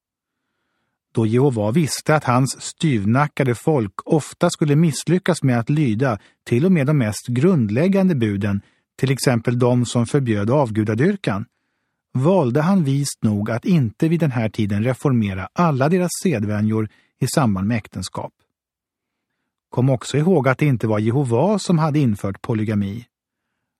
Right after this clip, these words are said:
Han använde istället den mosaiska lagen till att reglera polygami bland sitt folk och till att förhindra missförhållanden i samband med det.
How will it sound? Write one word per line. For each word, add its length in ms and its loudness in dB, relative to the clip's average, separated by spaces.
Han 220 2
använde 460 4
istället 460 2
den 120 2
mosaiska 680 0
lagen 440 2
till 120 -2
att 140 0
reglera 720 2
polygami 720 0
bland 300 0
sitt 160 -6
folk 460 -8
och 100 -2
till 120 0
att 120 0
förhindra 560 2
missförhållanden 880 0
i 140 -4
samband 440 -2
med 100 -2
det. 220 -10